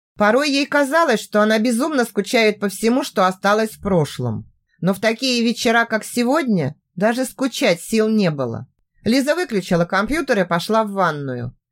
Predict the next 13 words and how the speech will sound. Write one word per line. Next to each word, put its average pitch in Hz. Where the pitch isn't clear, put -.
Высыпала 208
в 202
воду 226
горсть 220
морской 175
соли. 139
В 175
зале 320
она 208
провела 185
почти 190
два 254
часа. 160